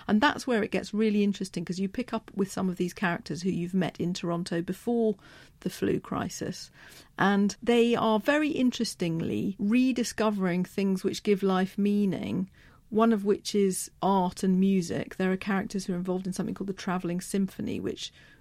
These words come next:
goes from encampment to encampment, bringing Shakespeare <laughs> productions and chamber music to the wilderness.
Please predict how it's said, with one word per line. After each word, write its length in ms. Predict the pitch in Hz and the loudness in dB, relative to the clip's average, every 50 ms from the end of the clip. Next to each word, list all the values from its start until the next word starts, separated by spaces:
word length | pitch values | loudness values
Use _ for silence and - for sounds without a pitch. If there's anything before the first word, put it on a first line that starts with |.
| _ - | _ 2
goes 240 | 190 190 190 185 | 4 4 4 2
from 180 | - - 190 185 | 2 0 0 0
encampment 600 | 185 180 - - 190 196 190 220 190 185 - - | 0 -2 -2 -2 -2 -2 -2 0 -2 -2 -2 -2
to 140 | - - 185 | -4 -4 -2
encampment, 640 | 175 185 185 - 208 202 196 - - 160 - - - | -2 -2 -4 -4 -2 -4 -2 -2 -4 -6 -6 -6 -4
bringing 300 | - - 180 175 175 190 | -4 -2 -2 0 -2 -2
Shakespeare 580 | - - 220 220 214 202 - - - 233 208 190 | 0 2 2 2 2 0 -2 -2 -2 -2 -2 0
<laughs> 40 | - | 2
productions 760 | 202 185 202 220 - - - - - 202 196 208 190 - - - | 2 4 4 2 2 2 0 2 4 6 6 6 6 4 2 2
and 160 | 208 208 202 | 2 2 4
chamber 420 | - - 208 220 214 208 175 196 | 6 6 8 8 8 8 6 4
music 580 | 170 175 175 - 180 - - - - - - - | 2 2 2 2 2 2 0 -2 -2 -4 -8 0
to 120 | - - 208 | 4 6 6
the 120 | 185 202 | 8 8
wilderness. 800 | 190 202 202 196 208 190 - 165 - 202 - 190 - - - - | 8 8 8 8 6 4 2 0 0 0 0 -2 -2 -6 -16 -18